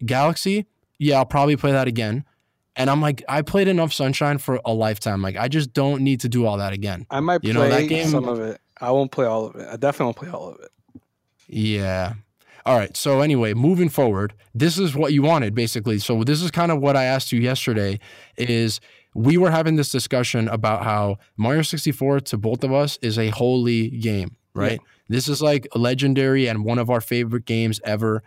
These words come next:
Speaker 1: And there was this disagreement between us as to how we personally would wanna see it come. And I felt like I'm a pretty, I'm a purist when it comes to a lot of things, but I was surprised that you were even more of a purist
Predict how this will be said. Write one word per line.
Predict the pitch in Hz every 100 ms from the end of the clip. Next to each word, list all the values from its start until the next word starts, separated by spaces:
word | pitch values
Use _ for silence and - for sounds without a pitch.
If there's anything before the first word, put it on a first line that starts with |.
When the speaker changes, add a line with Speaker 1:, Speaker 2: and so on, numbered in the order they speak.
| _ _ _ _ -
Speaker 1:
And | 113 113 110 110 101 _ _ _ _ _ _
there | 113 127 131
was | 135 117
this | 135 123 - - 120 110
disagreement | 143 151 156 127 160 196 131 113
between | 117 - 123
us | 117 117
as | 110 120 120
to | - 120 110 - _ _
how | - 131 147 147
we | 139 170 160
personally | 151 156 - 147 139 135
would | 120 117
wanna | 110 120 113
see | - 147 120
it | 110
come. | - 123 101 90 -
And | 123
I | 135
felt | - 170 151
like | 127 117 _ - _ -
I'm | 127 170 262
a |
pretty, | 220 190 196 185 147
I'm | 151
a | 240
purist | - 147 143 117 -
when | 113
it | 107
comes | 131 -
to | 113
a |
lot | 104 107 117
of |
things, | - 113 135 170 - - -
but | - 123 -
I | 131
was | 160 156
surprised | 147 143 139 143 123
that |
you | 110 117 156
were | 156 151
even | - 180 175 156
more | 147 160 147
of | 127
a | 117
purist | - 135 110 98 -